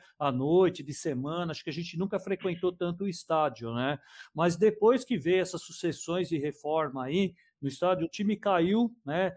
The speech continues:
significativamente, aí prejudicou bastante, porque, queira ou não, é a nossa casa, é onde que a gente faz a diferença, né, torcedor, né, e é muito difícil realmente a gente ficar se locomovendo, é pra poucos, né, infelizmente,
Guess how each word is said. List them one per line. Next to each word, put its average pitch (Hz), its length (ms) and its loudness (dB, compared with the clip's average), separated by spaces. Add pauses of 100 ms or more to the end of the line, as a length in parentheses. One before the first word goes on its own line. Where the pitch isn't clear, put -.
(140)
significativamente, 170 1300 0
aí 170 100 2
prejudicou 196 760 2
bastante, 190 460 0
porque, 175 380 0 (240)
queira 190 220 4
ou 180 60 2
não, 185 200 2
é 175 140 2
a 190 100 2
nossa 170 320 -4
casa, 165 460 0
é 156 40 -4
onde 151 160 -6
que - 100 -8
a - 20 -6
gente 151 220 -10
faz 165 300 -2
a 151 60 -2
diferença, 147 720 -4
né, 151 140 -6
torcedor, 135 680 -2
né, 175 240 -2 (280)
e 156 120 2
é 160 80 4
muito 196 340 2
difícil 190 540 0
realmente 151 320 -6
a 139 40 -10
gente 135 140 -14
ficar 156 200 -6
se - 140 -8
locomovendo, 151 680 -4
é 131 40 -4
pra 156 160 -6
poucos, 170 500 -4
né, 147 180 -4
infelizmente, 143 840 -6